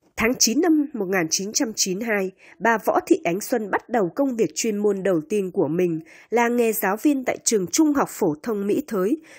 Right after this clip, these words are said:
thị xã Long Xuyên, tỉnh An Giang. Bà là đảng viên Đảng Cộng sản Việt Nam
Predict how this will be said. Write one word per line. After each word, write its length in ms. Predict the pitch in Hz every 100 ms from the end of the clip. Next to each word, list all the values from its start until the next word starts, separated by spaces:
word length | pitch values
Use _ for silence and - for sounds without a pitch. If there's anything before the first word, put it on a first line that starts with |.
| -
thị 140 | - 202
xã 260 | - - 269
Long 240 | 269 233
Xuyên, 360 | - 247 220 202
tỉnh 280 | - 147 -
An 220 | 185 196
Giang. 340 | - 196 185 185 _ _ - -
Bà 180 | 185 233
là 160 | 233 220
đảng 320 | 180 156 170
viên 260 | 277 269
Đảng 180 | 214 147
Cộng 220 | - 147
sản 300 | 156 180 135 170
Việt 200 | 170 185
Nam 280 | 185 185